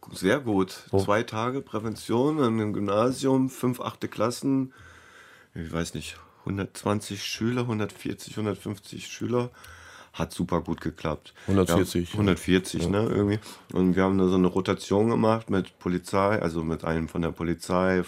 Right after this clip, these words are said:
Speaker 1: Drogenberatung, Medienscouts aus der Schule, bisschen ältere Schüler und so. Haben dann so eine Staffel gemacht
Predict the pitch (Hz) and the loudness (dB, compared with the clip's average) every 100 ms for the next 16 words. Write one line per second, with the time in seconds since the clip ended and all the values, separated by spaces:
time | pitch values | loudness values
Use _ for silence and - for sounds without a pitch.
0 | - - 95 92 87 87 87 90 92 87 | -6 -2 0 0 0 2 0 2 0 2
1 | 87 92 95 90 - 90 90 85 95 90 | 4 4 2 0 0 0 0 -4 -6 -6
2 | 92 92 85 82 82 82 90 87 85 - | -4 -2 -2 -4 -2 0 0 -2 -2 0
3 | 87 87 82 85 90 - - - - - | 2 4 2 2 0 -4 -12 -18 -8 4
4 | 92 92 92 90 - 85 107 104 107 107 | 6 6 4 2 2 2 4 4 4 4
5 | 104 | 2